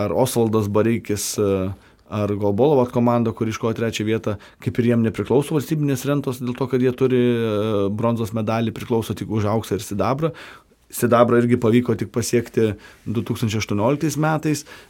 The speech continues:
bet lyg tai dabar kalbama, kad turėtų būti visos trys vietos, e, ren-, rentuojamos ir, e, ir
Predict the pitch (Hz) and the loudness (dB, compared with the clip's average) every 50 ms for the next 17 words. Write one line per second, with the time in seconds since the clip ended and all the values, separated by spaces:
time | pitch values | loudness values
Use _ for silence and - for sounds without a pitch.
0 | _ - 110 113 110 110 - 120 120 120 123 117 117 113 113 110 - 120 117 113 | _ 0 2 2 2 4 2 0 2 2 2 2 2 2 0 0 0 0 0 2
1 | 117 117 113 110 - - 107 - 117 113 117 - 110 107 120 - 113 110 113 120 | 2 0 0 -2 -2 -4 -4 -2 -2 -2 -2 -2 -4 -4 -4 -4 -4 -4 -4 -6
2 | 113 - - 120 117 120 - 101 107 120 120 113 110 110 - - - 104 110 107 | -8 -4 -4 -4 -4 -4 -2 -2 -2 -2 0 -2 -4 -4 -6 -6 -4 -2 -2 0
3 | 104 101 92 92 85 73 98 104 110 104 92 80 101 107 107 95 98 - - 123 | 0 -2 -2 -4 -4 -4 -4 -4 -2 -4 -2 -4 -4 -4 -4 -4 -4 -2 0 0
4 | 139 160 156 156 151 143 - - - 127 123 120 117 113 110 113 113 113 110 110 | 0 0 0 -2 -4 -4 -6 -6 -4 -2 -2 0 -2 -2 -2 -2 -2 -2 -4 -4
5 | 107 98 113 - - 113 113 110 101 104 104 | -6 -8 -10 -8 -6 -4 -4 -4 -4 -4 -6